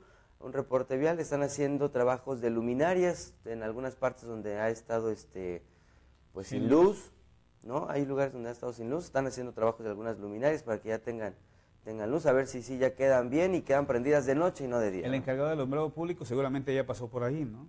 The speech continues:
Speaker 1: Sí, ya de haber dicho, "Ah, sí, aquí está oscuro, ahí <laughs> manden por acá".
Speaker 2: Bueno, ¿y qué le cuesta darse una vueltecita de noche por toda la ciudad para ver dónde?
Speaker 1: Sí, hay varios lugares.
Speaker 2: Porque hay muchos lugares que no tienen luz y, y son tramos que no hay luz.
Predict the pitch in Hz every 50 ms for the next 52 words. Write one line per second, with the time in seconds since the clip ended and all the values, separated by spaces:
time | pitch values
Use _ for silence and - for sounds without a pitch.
0 | - 156 151 117 98 98 95 95 98 101 101 110 120 - - 123 131 127 127 123
1 | 123 120 - - - 120 - - - 139 139 139 135 127 127 - 120 135 131 123
2 | 110 - 104 104 107 113 107 151 170 160 - - - 147 - 208 208 208 - -
3 | 208 202 - 214 190 190 190 180 175 202 196 185 165 143 127 135 110 120 156 151
4 | - 151 127 117 110 117 127 - - 131 123 104 95 - 120 120 120 117 107 127
5 | 113 101 104 - - - - - - - - - - - - - - - - -
6 | - - - - - - - - - - - 107 110 110 123 123 123 127 127 131
7 | 123 - 95 95 95 98 101 107 104 - 98 92 92 92 - - - - - -
8 | - - - - 101 101 135 151 170 - 170 151 139 143 147 151 147 - 131 131
9 | 131 131 - 143 143 143 139 135 123 113 107 101 98 117 - - - - - 113
10 | 120 135 151 160 - - - - - - - - - - - - 104 104 - 110
11 | 104 - - 165 180 - 196 196 202 214 208 - - 135 131 127 131 156 165 143